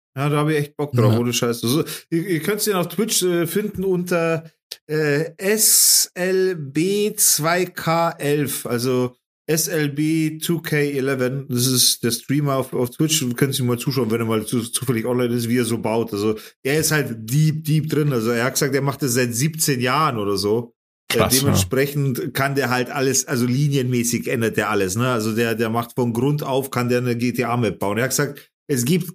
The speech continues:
Speaker 1: nichts an der G T A Map, was er nicht verändern oder nachbauen oder sonstiges könnte. Gibt es nicht mehr mittlerweile. Und
Speaker 3: Ja,
Speaker 1: ich
Speaker 3: ist ja
Speaker 1: meine,
Speaker 3: klar, wenn er es so lang macht, ey.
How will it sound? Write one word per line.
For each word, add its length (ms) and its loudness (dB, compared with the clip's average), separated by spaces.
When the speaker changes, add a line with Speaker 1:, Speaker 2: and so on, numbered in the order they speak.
Speaker 1:
nichts 520 0
an 160 -2
der 120 0
G 120 0
T 140 -2
A 160 2
Map, 240 0
was 160 0
er 80 0
nicht 280 -2
verändern 420 0
oder 240 0
nachbauen 400 0
oder 100 0
sonstiges 420 0
könnte. 240 0
Gibt 220 2
es 140 -2
nicht 260 0
mehr 160 2
mittlerweile. 560 0
Und 80 2
Speaker 3:
Ja, 120 4
Speaker 1:
ich 60 2
Speaker 3:
ist 80 2
ja 60 4
Speaker 1:
meine, 100 -2
Speaker 3:
klar, 220 2
wenn 80 2
er 60 2
es 120 0
so 120 2
lang 200 2
macht, 240 -2
ey. 160 2